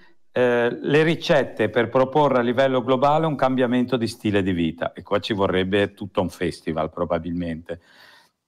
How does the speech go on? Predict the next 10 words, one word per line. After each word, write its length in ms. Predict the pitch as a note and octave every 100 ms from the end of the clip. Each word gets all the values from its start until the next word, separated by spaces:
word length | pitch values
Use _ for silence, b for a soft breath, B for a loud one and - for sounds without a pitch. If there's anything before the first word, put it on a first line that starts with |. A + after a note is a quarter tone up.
| _ _
Ti 140 | C3
dico 300 | A#2 C#3 D#3
proprio 340 | - C3+ B2 A#2
dal 240 | A#2 A2
cuore 500 | - B2+ A#2+ A2 A2
e 60 | G2+
dalla 240 | A2+ A2+
pancia 420 | B2 A#2+ A#2+ A#2+
cosa 260 | - G#2+ G2+
viene. 520 | F2+ F2 D#2 D#2+